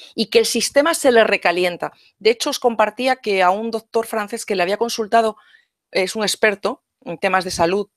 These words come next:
y practica algo que se llama etioterapia, le pregunté qué era el cáncer desde su punto de vista y me dijo, "Es una especie como de recalentamiento del sistema. Es un exceso de energía, pero energía mala, como de recalentamiento.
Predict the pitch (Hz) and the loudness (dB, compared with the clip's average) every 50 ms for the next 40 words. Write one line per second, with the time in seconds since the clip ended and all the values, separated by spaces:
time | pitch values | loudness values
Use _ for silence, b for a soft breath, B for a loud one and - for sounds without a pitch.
0 | _ _ _ _ _ _ _ _ _ _ _ - 175 185 - 170 170 170 - 175 | _ _ _ _ _ _ _ _ _ _ _ -10 -6 -2 0 0 0 0 -2 0
1 | - 202 208 208 202 208 202 - 196 190 196 - - _ - 220 220 - 208 190 | 0 0 2 0 0 -2 -2 -4 -2 -2 -2 -2 -2 _ -2 -2 0 0 -4 -2
2 | - - 190 190 208 220 - - 196 220 - _ _ _ _ _ - B B B | 0 0 0 0 0 -2 -2 -6 -8 -8 -8 _ _ _ _ _ -20 B B B
3 | B B B B B 214 214 208 220 214 208 208 - 262 285 - - - - 247 | B B B B B 0 2 4 4 2 2 2 2 4 4 2 2 2 2 4
4 | 254 233 202 180 165 - 180 180 202 - - 180 160 156 170 156 - - 156 - | 4 4 2 2 0 -2 -4 -4 -4 -4 -6 -8 -6 -8 -8 -8 -8 -10 -10 -10
5 | 196 196 190 180 175 175 - - 202 180 175 175 175 - 196 202 - - 277 269 | -6 -2 0 0 0 -2 -4 -8 -8 -6 -4 -6 -6 -4 -6 -6 -6 -4 -2 -2
6 | 254 233 - - 269 262 - 269 254 - - 220 214 202 196 190 - 196 185 - | -2 -2 -4 -4 -4 -2 0 -2 0 0 0 0 2 2 2 2 2 0 0 2
7 | 196 180 180 180 180 - - 165 170 190 214 233 233 208 - 175 156 175 165 - | 2 2 2 2 2 0 0 0 0 0 -2 -2 0 0 0 0 2 2 0 -2
8 | - 165 - - - - 160 160 156 151 - B B B B B B - 240 - | -2 -4 -6 -4 -2 -2 -2 -2 -2 -6 -8 B B B B B B 2 2 2
9 | 311 285 285 269 - - 294 277 - 285 269 247 226 226 226 - - 302 302 302 | 4 2 2 2 0 -2 -2 2 4 4 6 6 4 2 2 0 0 0 0 2
10 | - 240 208 208 196 190 180 180 - - 247 233 220 208 196 175 165 - 185 180 | 4 4 4 4 2 0 -2 -4 -2 -2 -2 0 2 2 2 2 0 0 -2 -2
11 | 180 175 180 175 180 180 - 185 175 170 170 165 - 170 170 175 175 160 160 - | 0 0 0 0 0 0 0 0 0 0 0 0 -2 -2 -2 -4 -8 -8 -8 -10
12 | 151 - | -12 -12